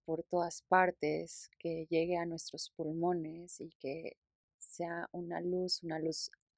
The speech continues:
dorada y expansiva.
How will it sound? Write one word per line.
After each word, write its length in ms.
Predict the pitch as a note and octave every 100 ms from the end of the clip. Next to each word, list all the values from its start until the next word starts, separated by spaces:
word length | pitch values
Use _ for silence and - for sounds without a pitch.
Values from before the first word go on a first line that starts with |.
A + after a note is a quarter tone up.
| _ _ _ -
dorada 640 | E3+ E3 E3+ F3 F#3+ A#3+ - _ -
y 80 | E3
expansiva. 1000 | - - - D#3+ E3 - D3+ F3 D3+ D#3